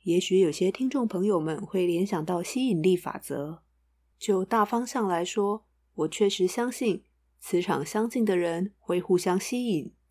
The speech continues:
相近的能量会吸引相近的能量，因此可以共振出更大的正能量。但吸引力法则很容易被误会，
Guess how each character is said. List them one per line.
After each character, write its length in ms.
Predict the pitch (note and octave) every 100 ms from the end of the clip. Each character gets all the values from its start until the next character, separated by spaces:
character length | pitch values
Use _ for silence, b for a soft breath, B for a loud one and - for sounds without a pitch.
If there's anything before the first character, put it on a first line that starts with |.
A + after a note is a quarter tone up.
| _
相 320 | - F#3 F#3
近 160 | G3+ F#3
的 120 | E3
能 180 | D#3 D#3+
量 320 | G3 E3 D#3 _
会 200 | - F3+
吸 240 | F3 F#3
引 140 | F3 C#3
相 260 | - G3+
近 160 | A3 G#3
的 100 | E3+
能 180 | D3+ D#3
量， 300 | F3 D#3+ - _ _ _
因 200 | - G#3
此 220 | G#3 - D#3+
可 100 | F3+
以 100 | F3+
共 280 | F3+ G3+
振 200 | F#3 F#3
出 220 | F3+ G#3 G3
更 240 | C#4+ A#3+
大 180 | G#3+ F#3
的 80 | E3
正 200 | G#3 F#3
能 200 | D#3+ D#3+
量。 260 | E3+ - G3+ _ _ _ _ _
但 260 | G3+ F#3
吸 200 | F#3 C4
引 180 | C4 G#3
力 140 | G3
法 240 | F#3 D#3+ D3
则 260 | - D#3+
很 180 | E3 E3+
容 220 | F3 F3
易 80 | A#3+
被 220 | G#3+ A3
误 180 | G#3+ B3
会， 380 | G#3 G3+ E3 -